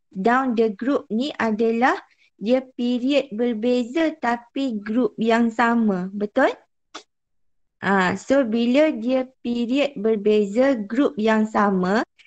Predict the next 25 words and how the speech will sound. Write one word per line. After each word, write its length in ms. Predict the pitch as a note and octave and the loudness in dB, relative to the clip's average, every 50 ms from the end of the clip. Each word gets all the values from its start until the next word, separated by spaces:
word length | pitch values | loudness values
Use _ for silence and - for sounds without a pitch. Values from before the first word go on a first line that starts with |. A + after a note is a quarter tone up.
| _ _ _ - | _ _ _ -2
cerita 560 | - A3+ G#3+ A#3 A#3+ A3+ _ _ - C4+ C4 C4 | 0 2 2 2 0 -2 _ _ 0 2 2 2
dia 240 | B3 C#4+ E4 D#4 - - | 4 4 2 2 2 0
adalah 640 | A3+ A3+ A3 G#3+ G#3 A3 A3 A3+ A3+ A3+ A3+ A3+ A3 | 0 0 2 2 2 2 2 2 2 2 2 2 0
down 560 | A3 G3+ G3 F#3+ A3+ A3 A3 A3+ A3+ A3 A3 - - | -4 -6 -6 0 2 2 4 4 2 0 0 0 0
a 80 | G#3 | 0
group 480 | G#3 F#3+ G#3 A#3+ A#3+ C4 D4 E4+ D#4+ - | 0 0 0 2 4 4 4 4 2 -2
di 240 | - G3 A3 G#3+ G#3+ | -6 -4 -2 0 2
mana 400 | G#3+ G#3 G#3+ A3 A#3+ C4 B3+ B3+ | 2 2 2 2 2 0 0 -2
kita 400 | C4 A#3 A3 G#3+ - - B3 - | -4 -6 -8 -6 -2 -2 0 2
akan 480 | - - G#3+ - - G#3+ G#3 G3+ G3+ | 2 0 -2 -2 -2 -2 0 0 0
guna 560 | G3 G3 G#3 G3+ G3+ G3+ A3 A#3+ C4+ E4 G#4 - - - - _ _ _ _ | 0 0 0 0 2 2 2 4 4 2 0 -2 -8 -20 -20 _ _ _ _
keywordsnya 880 | - - A#3+ A#3+ A#3+ A#3+ B3+ B3+ B3 - A#3 - - B3 B3+ B3 A#3+ - | -4 0 2 2 4 4 4 4 4 2 -2 -8 -8 -6 -6 -6 -6 -6
adalah 640 | - G3+ G#3 G#3 G#3+ A3 G#3+ G#3+ G#3+ A3 A3 A3 _ _ _ _ | -4 -4 -2 -2 0 0 0 0 0 -2 -4 -8 _ _ _ _
precise. 800 | - C#4 C4+ C4+ C4 C4 C4 C4 - - - - - - _ _ _ _ _ _ _ _ _ _ _ _ _ _ - - - _ - - | -4 -2 0 0 0 -2 -2 -4 -4 -4 -4 -4 -6 -12 _ _ _ _ _ _ _ _ _ _ _ _ _ _ -20 -20 -20 _ -8 -2
Bila 480 | G3+ A3+ A#3 A#3+ B3 C4 D#4+ F4+ F4 - - | 0 2 2 4 4 4 4 4 2 2 0
across 560 | B3+ B3+ B3+ - - D4+ C#4+ D4 D4+ D4+ - | 0 -2 -2 -6 -2 0 0 0 0 0 0
a 80 | A#3+ A#3 | -2 -2
period, 760 | A3 A3+ - A3 G#3 G3 F#3+ F3 F3 F3 F3 F3 G3+ A3+ - - | -2 -2 -2 0 2 2 0 0 0 0 2 2 2 0 0 0
across 560 | - A3 A3 A3 - D4 D4+ D#4 E4 D#4+ D#4+ - | 0 0 0 0 -2 0 2 2 2 0 -2 -2
a 80 | - A3+ | -2 -2
period 640 | A3 A3 - A3 A3 A3+ A3 A#3 B3+ C4+ C4 C4 - | -2 -2 -4 -2 -2 0 0 2 2 2 0 0 -2
bermaksud 880 | G3 A3 G#3+ G#3 G#3+ G#3 G#3 - - - - - - C4 C4 C4+ C4+ | -2 0 2 2 2 2 2 0 -2 -8 -8 0 2 2 2 2 -2
dia 240 | - G3+ A3 C4 C#4 | -6 -2 0 2 2
berada 720 | B3 A3 A3 A#3 - - G#3 A3 A3 G#3+ G3+ B3 C4 C4 C4 C4 | 2 2 0 -2 0 0 0 2 2 0 2 2 2 2 0 -2
pada 400 | - - A3 G#3 G#3 G3+ A#3 A3+ | -4 -2 0 0 2 2 0 0